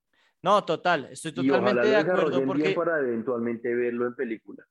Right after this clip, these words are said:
Speaker 1: porque todo eso recortado, como que cuando usted lo ve así recortado como lo vi yo, o sea, es que los cortes se veían horrorosos. Entonces yo decía, "Esto, esto va a ser una película de mierda".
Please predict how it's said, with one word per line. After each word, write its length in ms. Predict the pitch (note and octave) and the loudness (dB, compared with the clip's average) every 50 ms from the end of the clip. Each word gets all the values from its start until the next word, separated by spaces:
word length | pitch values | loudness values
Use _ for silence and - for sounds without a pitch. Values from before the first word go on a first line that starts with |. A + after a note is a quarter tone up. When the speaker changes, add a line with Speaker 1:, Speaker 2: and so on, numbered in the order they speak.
| _ _ _ | _ _ _
Speaker 1:
porque 260 | - E3 E3 D3+ F3 F3 | -4 -4 -4 -4 -4 -6
todo 400 | F3 - F3+ F3+ F3+ F3+ F3+ F#3 | -2 0 2 2 2 2 2 0
eso 240 | F#3 F3 - F#3+ | 0 -2 -2 -2
recortado, 920 | G3 G3 G#3 G3 - G#3+ G#3 G3+ F3+ - F3 F3 F3+ G3+ A3+ C4 C#4 C4+ _ | -2 -2 -2 -2 0 -2 -2 0 0 2 2 4 4 2 0 -2 -4 -4 _
como 260 | - F#3+ F3 E3+ F3 | -12 -10 -8 -8 -8
que 140 | E3+ E3+ D#3+ | -8 -8 -6
cuando 260 | - E3+ E3 D#3+ D3+ | -2 -2 -2 -2 -4
usted 180 | D3+ - - E3 | -8 -6 -4 -2
lo 100 | D#3 D#3+ | 0 2
ve 100 | E3 E3+ | 2 2
así 220 | F3 F3 F3 F3+ F3+ | 2 0 -2 -6 -8
recortado 540 | F3 G3 F3+ F#3+ G3+ F3+ - D#3+ D#3 D3+ D3+ | -8 -8 -6 -6 -6 -4 0 0 0 0 -2
como 180 | - D#3+ F3 | -6 -8 -4
lo 160 | F#3 F#3 F3 | -2 -2 -2
vi 100 | E3+ D3+ C#3 | -2 -4 -6
yo, 140 | D3 E3+ F#3 | -6 -6 -6
o 60 | E3+ | -6
sea, 140 | D3 D3+ C#3+ | -6 -6 -8
es 100 | C3 - | -8 -8
que 80 | - | -8
los 180 | C#3+ D#3+ D#3 - | -6 -6 -6 -6
cortes 340 | - D3+ C3+ B2 - C3+ - | -6 -8 -8 -10 -12 -12 -8
se 120 | - D#3 | -4 -4
veían 260 | D3+ D3+ D3 C#3 C3+ | -2 -2 -4 -6 -8
horrorosos. 580 | C#3 D3 C#3+ D#3 D3+ C#3 C3+ C3+ C3+ C#3+ C#3+ - _ _ _ _ _ _ _ _ | -10 -10 -10 -10 -8 -6 -6 -8 -8 -10 -16 -18 _ _ _ _ _ _ _ _
Entonces 200 | _ _ C3+ C3 | _ _ -16 -12
yo 60 | C3+ D3+ | -10 -8
decía, 180 | C#3+ C#3 D3 | -8 -8 -10
"Esto, 200 | C#3 - - D#3+ C#3+ | -12 -10 -12 -12 -12
esto 220 | D3+ C#3+ - D#3 | -12 -12 -10 -10
va 40 | D3+ | -10
a 20 | C3+ | -8
ser 80 | D3+ | -8
una 160 | D3+ D#3+ D#3+ - | -6 -8 -6 -6
película 320 | F3 E3 D#3+ - D3+ D#3 | -6 -8 -6 -4 -2 -2
de 60 | D#3+ | -2
mierda". 460 | D3+ C#3+ D3 D#3 D3+ C#3+ C3 A#2+ G#2+ | -2 -2 -2 0 0 0 -2 -4 -10